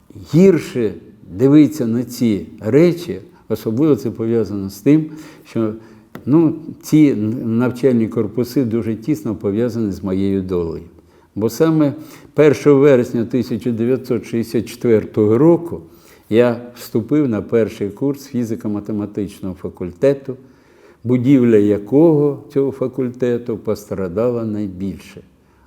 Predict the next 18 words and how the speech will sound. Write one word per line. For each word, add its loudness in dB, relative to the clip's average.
Справа 2
в -8
тому, 2
що -10
там -4
влучила -2
ракета 2
"Фундамент", -2
і -2
в -4
даному -2
випадку -6
ми -4
будемо -6
робити -6
уже, 0
е, -4
розборку 0